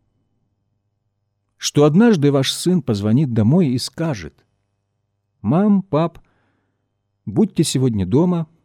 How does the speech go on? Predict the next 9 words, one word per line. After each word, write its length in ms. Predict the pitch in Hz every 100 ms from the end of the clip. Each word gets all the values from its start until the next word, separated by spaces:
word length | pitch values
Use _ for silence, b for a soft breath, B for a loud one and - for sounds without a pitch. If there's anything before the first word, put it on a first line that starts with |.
| _ _ _ -
я 280 | 95 135
приеду 440 | 190 151 113 135 151
не 180 | 143 117
один». 400 | 135 90 65 - _ _ _ _ _ _ _ _ _ _ _ _
Вы 180 | 92 196
волнуетесь, 880 | 175 98 107 127 117 - 95 - - _ _ _ _ _ _ _ _ _ _ -
накрыли 460 | 87 - 127 190
стол, 540 | 208 - - 117 113 104 _ _ _ _ _ _ _ _ _ _ _ _ -
ждете, 600 | 85 - 107 113 113